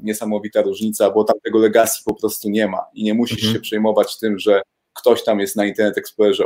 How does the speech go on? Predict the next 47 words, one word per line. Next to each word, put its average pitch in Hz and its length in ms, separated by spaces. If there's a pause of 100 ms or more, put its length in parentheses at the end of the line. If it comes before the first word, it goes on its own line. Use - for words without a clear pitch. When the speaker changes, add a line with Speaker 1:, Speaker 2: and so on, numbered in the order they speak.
Speaker 1:
osiem, - 560
nie? 107 200 (200)
Speaker 2:
No, 107 440
no, 113 340
ma-, 113 340
ma-, 120 120
masz 123 160
całkowitą 120 480
rację, 120 300
jakby, 98 220
no, 104 180
c-, 101 140 (280)
całe 117 360
założenie 107 520
weba 107 340
jest 95 200
takie, 107 340
że 101 320 (400)
jeżeli 104 220
ja 104 80
stworzyłem 107 500
stronę 107 460
internetową 104 800
w, 98 300 (560)
bo 104 60
mam 104 220
taką 110 260
pierwszą 110 280
stronę, 110 400
której - 340
absolutnie 113 480
nikomu 110 420
nigdy 107 380
nie 104 120
pokażę, 110 480
ja 107 80
ją 104 100
stworzyłem, 107 300
jak 104 100
miałem 104 140
dwanaście 107 480
lat, 107 260
czy 107 120
coś 104 180
w - 20
tym 107 100
stylu, 117 480